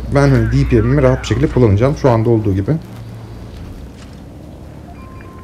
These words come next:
Evet, şu an zaten şu an ikiye beş kaldık.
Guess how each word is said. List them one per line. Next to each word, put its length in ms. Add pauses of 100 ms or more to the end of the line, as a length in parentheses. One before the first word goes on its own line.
(1400)
Evet, 120
şu 140
an 100
zaten 200
şu 160
an 80
ikiye 360
beş 200
kaldık. 460